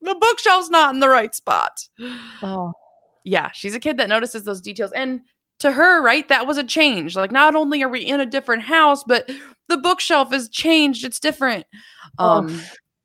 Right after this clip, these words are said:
Speaker 1: and so actually, I was actually preparing to kind of, we hadn't really settled on how the living room was set up, but just kind of where it ended up.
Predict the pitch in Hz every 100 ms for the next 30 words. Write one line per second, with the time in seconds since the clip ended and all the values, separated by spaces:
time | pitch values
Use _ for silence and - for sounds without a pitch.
0 | _ - 233 254 233 277 - 214 170 175
1 | 196 _ _ _ - 190 247 226 - 185
2 | 175 190 175 175 185 180 165 160 160 -
3 | _ 185 220 190 208 190 - 233 226 196
4 | 185 170 170 190 175 170 170 170 180 170
5 | 160 165 - 165 160 - 156 160 - 175
6 | 170 165 165 160 175 170 -